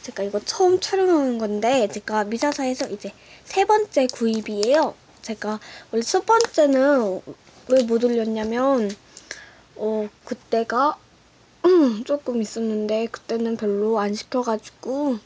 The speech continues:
뭐 까먹고 안 찍었어요, 그냥. 그리고 두 번째는 제가 찍긴 찍었는데, 그게 다른 영상인 줄 알고 삭제를 했거든요. 그래가지고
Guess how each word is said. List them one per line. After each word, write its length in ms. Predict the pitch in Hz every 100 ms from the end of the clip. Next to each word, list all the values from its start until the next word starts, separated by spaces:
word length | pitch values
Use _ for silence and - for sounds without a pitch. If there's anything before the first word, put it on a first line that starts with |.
| _ - - - -
뭐 320 | 233 220 208
까먹고 840 | - 320 381 403 - 247 254 214 190 _ _ _
안 200 | 233 247
찍었어요, 520 | - 302 254 - 214 208
그냥. 640 | 208 214 247 233 196 196 - - - - -
그리고 280 | - 247 254
두 140 | 254 240
번째는 540 | 302 294 247 247 254
제가 300 | 233 214 214
찍긴 360 | 214 381 392 339
찍었는데, 600 | 359 311 269 320 302 214 - - - - -
그게 480 | 226 214 214 220 214
다른 360 | - 233 311 285
영상인 420 | 233 233 220 220
줄 120 | 208
알고 180 | 196 208
삭제를 520 | - - - 403 330
했거든요. 760 | 277 - - 202 196 202 277 302
그래가지고 1000 | 226 220 208 208 202 202 240 262 277 202